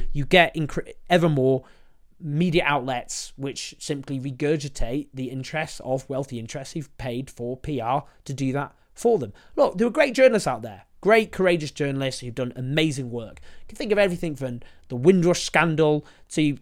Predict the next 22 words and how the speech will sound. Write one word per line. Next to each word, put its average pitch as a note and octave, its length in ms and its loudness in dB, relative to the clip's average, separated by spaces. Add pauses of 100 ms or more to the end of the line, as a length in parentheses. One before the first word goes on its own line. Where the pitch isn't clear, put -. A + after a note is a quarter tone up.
(120)
various C#3+ 480 -4 (220)
scandals D#3 520 0
involving D3+ 580 2 (100)
government E3 480 2
to B2+ 220 -2
injustices D#3 720 0
that C3 120 -6
affect - 400 -6
millions C3+ 300 -6
of A#2+ 80 -16
people, B2+ 360 -8
from A2 200 -14
workers, C3 580 -4 (420)
uh, B2+ 180 -8
to - 120 -12
those C#3+ 220 0
who D3+ 80 2
often D3 180 -4
don't C#3+ 160 -2
have C#3 160 -6
a C#3+ 60 0
voice. D3+ 420 2